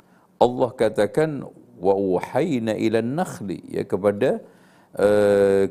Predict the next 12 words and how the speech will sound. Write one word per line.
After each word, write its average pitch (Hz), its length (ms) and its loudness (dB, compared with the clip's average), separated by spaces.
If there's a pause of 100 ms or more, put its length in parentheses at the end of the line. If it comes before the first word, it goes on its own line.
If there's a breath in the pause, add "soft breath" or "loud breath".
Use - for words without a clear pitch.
kepada 90 880 0
apa, 85 240 -4
tawon. 127 560 -4 (1400)
Nah, 147 160 2 (1040 soft breath)
kalau 269 240 2
mukjizat 180 1040 -2
itu 139 240 -4
sifat - 800 -6
daripada 123 640 2
wahyu 127 480 -4
yang 139 240 0
diberikan 120 720 -2